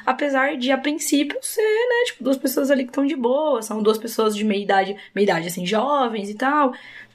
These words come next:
que não é uma, que você fala, "Nossa, é, parecem ameaçadores", né? E, por, por, como uma consequência disso,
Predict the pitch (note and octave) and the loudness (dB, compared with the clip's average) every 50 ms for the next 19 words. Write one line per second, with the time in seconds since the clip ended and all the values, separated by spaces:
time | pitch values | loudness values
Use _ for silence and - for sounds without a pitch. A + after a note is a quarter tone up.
0 | - - - - A#3 A3 A3+ A3+ A#3+ C4+ C#4+ C#4 B3 A#3+ A#3+ A3+ G#3+ G#3 G#3 G#3 | -16 -10 -4 -2 0 0 0 2 2 2 2 2 2 2 2 0 0 -2 -4 -4
1 | - G#3+ - G#3+ G#3+ G3+ G#3 A#3 A#3+ A#3 - - F#3+ F3+ F3 F3 - - - - | -4 -2 0 0 0 2 2 2 0 0 0 0 2 0 0 -2 -6 -16 -20 -20
2 | - _ - F3+ F3+ F3+ F3+ F3 G#3 G#3 A#3 G#3 A#3 A3+ A3+ A3+ A3+ A3 G#3+ - | -14 _ -2 0 0 0 2 2 2 2 2 2 0 -2 -2 0 -2 -2 -2 -4
3 | C4+ A#3 G#3+ G#3 G3+ F#3+ F3 F3 E3+ F3 F#3+ F#3+ F#3 F#3 - _ _ _ _ _ | -4 -2 0 2 2 2 0 -2 -4 -4 -4 -4 -6 -8 -12 _ _ _ _ _
4 | _ _ _ _ - - A#3+ A#3 D#4 F4+ E4 A3 A#3 B3 A#3 A3+ G#3+ - - A3+ | _ _ _ _ -12 -4 -2 0 2 2 0 0 0 0 0 0 -2 -6 -8 -4
5 | A3 - A#3+ A#3 A#3 A3+ A#3+ A#3 - A#3 G#3+ A#3 - - G#3+ G#3 - G3+ F3 F#3+ | 0 2 2 4 4 2 2 2 0 -2 -4 -4 -2 -2 -2 -2 0 -2 -2 0
6 | A3 C4 E4 F4 - - - - | 2 2 2 2 2 0 -2 -2